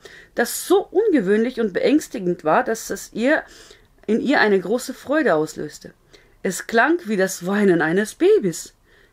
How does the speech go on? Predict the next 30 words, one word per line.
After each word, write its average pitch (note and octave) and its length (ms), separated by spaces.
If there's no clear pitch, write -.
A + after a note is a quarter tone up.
Ihr A3 140
ganzer A#3 420
Körper G#3 340
spannte D3 400
sich E3+ 280
an. A#2+ 160
Während C#4 400
sie B3+ 120
durch A3 200
die - 140
innere C4 320
Halle B3 240
lief, G#3+ 240
ertönte G#3 520
die G#3+ 140
Glocke. F#3+ 320
Nicole B3+ 340
erreichte A#3+ 440
die C4 140
Haustür B3 480
und G3+ 240
riss G3+ 240
sie - 120
auf. D#3 320
Verständnislos A#3 1080
starrte A#3 420
sie B3 180
in A#3+ 100
die G3+ 100
sch-, - 300